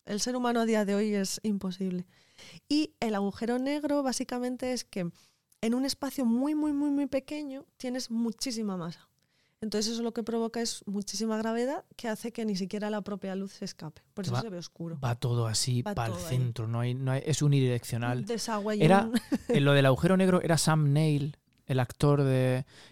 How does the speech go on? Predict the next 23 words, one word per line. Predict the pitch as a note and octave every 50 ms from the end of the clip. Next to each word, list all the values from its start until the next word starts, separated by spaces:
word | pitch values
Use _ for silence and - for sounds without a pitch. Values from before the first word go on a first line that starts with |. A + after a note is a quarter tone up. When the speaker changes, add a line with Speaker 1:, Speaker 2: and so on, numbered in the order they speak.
| - -
Speaker 2:
que | - A#2+
cogía, | - A2+ - - C3+ C#3 C#3 C3 - - _ _ _ _ _ _ _ _ _ _ _ _ _ -
eh, | - B2+ A#2 A#2+ A#2
cogía | - B2 - - C3+
un | C3 B2+ A2+
folio | - - C3 B2+ B2 A#2+ A#2 G#2+ G2+ A2 - _ _ _ _ _
y | - A#2
decía, | A2 G#2 - B2 A2 G2+ G2+ - _ _ _ _ _ _ _ _ _ _ _ _ _ _
el, | - A2 - A2+ A2 A#2 - - _ _ _ _
es | B2+ A2 - -
que, | - C3+ C3 C3
que | - C3
había | A#2+ B2 B2+ C3
descubierto | C3 - - C#3 B2 B2+ C3 C3 - - B2 A#2 A#2 A#2 A#2 A2+ A2+ A2+
cómo | - B2 A#2+ B2 B2
vi-, | A#2+ B2+
cómo | - - A#2+ A#2+ A#2
viajar | B2 A2+ F#2+ A#2 C3 B2+ B2
en | A#2+ A#2 A#2
el | A#2 A2+ A2+ A2+ A2+ -
túnel | - B2+ B2+ B2 A#2
del | A#2 A#2 A2+ A2+
gusano. | A#2 A2 - C3 B2+ B2 A2+